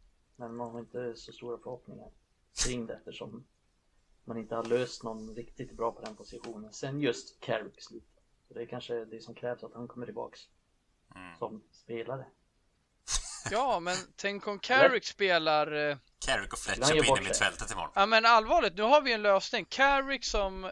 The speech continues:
Speaker 1: Han är lika
Speaker 3: ankare och
Speaker 1: gammal
Speaker 3: sen
Speaker 1: som Zlatan.
Speaker 2: Ja.
Speaker 1: Det är
Speaker 3: Filen
Speaker 1: why
Speaker 3: som
Speaker 1: not?
Speaker 3: högerback. Han slår ju inte sämre inlägg än fan blir sagt.
Speaker 2: Nej, det gör han inte. Det är flåset kanske.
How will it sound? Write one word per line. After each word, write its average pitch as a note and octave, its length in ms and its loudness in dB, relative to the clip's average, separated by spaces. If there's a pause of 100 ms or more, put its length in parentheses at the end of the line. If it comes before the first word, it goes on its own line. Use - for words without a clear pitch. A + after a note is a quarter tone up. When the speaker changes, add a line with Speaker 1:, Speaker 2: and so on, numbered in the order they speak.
(160)
Speaker 1:
Han C#3 220 2
är D#3 60 4
lika F3 140 4
Speaker 3:
ankare D#3 80 8
och C#3+ 40 6
Speaker 1:
gammal C3 200 4
Speaker 3:
sen A#3 120 4
Speaker 1:
som A#3 80 -2
Zlatan. C#3+ 440 2 (300)
Speaker 2:
Ja. - 80 -20
Speaker 1:
Det A2 100 -10
är C#3+ 100 -6
Speaker 3:
Filen B3+ 640 2
Speaker 1:
why - 60 -2
Speaker 3:
som G3 120 2
Speaker 1:
not? F#3 80 0
Speaker 3:
högerback. G3 760 4
Han F#3+ 140 2
slår G#3+ 180 2
ju G3+ 60 0
inte G#3+ 200 -6
sämre G#3+ 400 2
inlägg F3+ 400 -2
än D3+ 80 -2
fan D3+ 200 -4
blir D#3 80 -10
sagt. F3+ 160 -2
Speaker 2:
Nej, - 180 -4
det B2 60 -6
gör A2 80 -4
han G2 100 -6
inte. F#2 320 -8 (380)
Det G#2+ 60 -6
är A2 60 -2
flåset A2+ 560 4
kanske. G2 280 -2